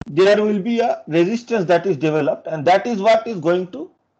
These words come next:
resist the force. Okay, so the force is creating, or force is being countered by that resistance. It was not the case for solid. Okay, so this is, you think about this and then you ask in the next class,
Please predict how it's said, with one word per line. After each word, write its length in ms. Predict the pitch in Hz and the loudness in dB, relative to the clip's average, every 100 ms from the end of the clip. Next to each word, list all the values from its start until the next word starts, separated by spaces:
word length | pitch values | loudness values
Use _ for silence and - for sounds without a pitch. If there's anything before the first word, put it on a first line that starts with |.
| _ - | _ -2
resist 380 | 156 151 180 147 | 0 0 -2 0
the 100 | 156 | -2
force. 400 | - 107 - _ - | -2 -6 -6 _ -20
Okay, 260 | - 156 - _ _ | -12 -10 -12 _ _
so 100 | 175 | -4
the 100 | 165 | -4
force 320 | 165 226 240 | 2 2 2
is 140 | 254 - | -2 -4
creating, 480 | 196 196 196 226 - | 2 2 2 -6 -4
or 100 | 156 | -4
force 360 | - 226 226 | 0 -2 -2
is 120 | 233 185 | -8 -8
being 320 | 190 220 190 _ | -8 -8 -12 _
countered 420 | - 165 180 226 170 | -2 0 0 -2 0
by 160 | 160 | 0
that 220 | 156 156 | 0 -2
resistance. 540 | 123 120 127 - 76 _ _ _ _ _ - | -2 -4 -6 -12 -20 _ _ _ _ _ -6
It 160 | 196 208 | -4 2
was 180 | 247 196 | 2 4
not 260 | 233 220 | 2 2
the 60 | 240 | 0
case 260 | 226 226 | 0 0
for 120 | - 196 | 0 -2
solid. 460 | - 131 101 87 _ _ _ - | 2 0 0 -6 _ _ _ -16
Okay, 200 | 143 - | -14 -8
so 140 | 175 | -6
this 240 | 170 190 208 | -4 -6 -8
is, 120 | 185 | -10
you 180 | 190 208 | -8 -6
think 300 | 254 254 226 | -4 0 2
about 300 | 180 156 131 | 4 2 0
this 160 | 123 | -4
and 180 | 127 139 | -4 -4
then 160 | 175 180 | -4 0
you 140 | 170 | 2
ask 220 | 151 151 | 2 2
in 100 | 156 | -4
the 80 | 151 | -8
next 260 | 131 131 - | -6 -8 -6
class, 280 | 107 80 | -4 -4